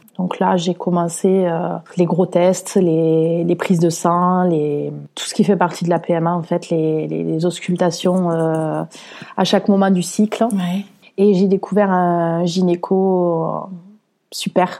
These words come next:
Speaker 1: qui était là, qui était à l'écoute, qui, qui était super gentil, super doux, et ça m'a un peu réconciliée. Et, euh, du coup, je suis, euh, je suis partie en stimulation quelques mois avec lui. Je ne tombais pas enceinte, il me semble.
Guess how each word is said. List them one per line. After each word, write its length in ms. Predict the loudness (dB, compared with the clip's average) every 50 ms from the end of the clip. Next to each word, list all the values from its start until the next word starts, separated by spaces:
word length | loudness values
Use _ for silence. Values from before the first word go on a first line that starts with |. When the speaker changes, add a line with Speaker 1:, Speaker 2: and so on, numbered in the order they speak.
| -18 _
Speaker 1:
qui 140 | -2 0 0
était 180 | 2 4 2 4
là, 160 | 4 4 2
qui 140 | 2 0 0
était 160 | 0 2 2
à 40 | 4
l'écoute, 580 | 4 2 0 -2 -2 -2 -2 -2 0 -2 -2
qui, 460 | -2 -2 -6 -6 -2 0 0 0 0 0
qui 120 | 0 -2
était 180 | -2 0 -2 -4
super 480 | -4 -4 -8 -8 -4 -2 0 0 0
gentil, 340 | 0 -2 -2 -4 -4 -8 -10
super 400 | -8 -8 -6 -2 -2 0 0 2
doux, 300 | 2 2 2 2 4 2
et 140 | 2 2 0
ça 180 | -2 -2 -2
m'a 120 | 0 0 0
un 120 | 0 0
peu 160 | -2 -2 -2
réconciliée. 720 | -2 0 0 0 -2 -2 -4 -2 -2 -2 0 0 -2 -4 -8 _ _ _ _ _ _ _
Et, 260 | 2 2 4 4 4 2
euh, 180 | 2 2 0
du 140 | 0 -2 -6
coup, 220 | -14 -8 -4 0
je 120 | 0 2 2
suis, 600 | 0 -2 -4 -8 -6 -4 -2 0 0 2 0 0
euh, 300 | 0 -2 -4 -4 -4 -6 -6 -8 -12
je 140 | -10 -10 -10
suis 120 | -8 -4
partie 320 | -2 -4 -4 -2 -2 0 0
en 100 | 0 0
stimulation 960 | -4 -8 -6 -2 -2 0 0 0 -2 -4 -4 -2 -2 0 0 0 0 -2 -2
quelques 300 | 0 -2 -2 -2 0 0
mois 260 | 0 0 2 0 0
avec 260 | 0 0 -2 -2 -2
lui. 160 | -2 -2 -2 -4 _ _ _ _ _ _ _ _ _
Je 300 | -4 -4 -4 -2 0 0
ne 180 | 2 2 2 0
tombais 300 | 0 0 0 0 0 0
pas 140 | 0 0 0
enceinte, 420 | 0 0 0 0 0 0 0 0
il 80 | -2 -2
me 80 | -2
semble. 360 | -2 -2 -2 -2 -2 -2 -4